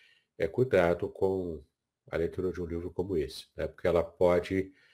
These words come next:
pecar pelo exagero, é, de, de, de tanta militância, né? Em, em, em prol da,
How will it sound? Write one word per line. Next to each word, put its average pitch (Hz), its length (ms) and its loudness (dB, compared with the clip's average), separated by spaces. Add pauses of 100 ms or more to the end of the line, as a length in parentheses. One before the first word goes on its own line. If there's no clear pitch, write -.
(380)
pecar 117 560 6
pelo 90 180 2
exagero, 98 960 2 (680)
é, 85 220 2
de, 85 300 -4
de, 82 260 -10
de - 160 -18
tanta 92 720 0 (280)
militância, 101 680 2
né? 82 260 0
Em, 82 80 2
em, 87 360 -4
em - 40 -6
prol 90 400 2
da, 78 500 -2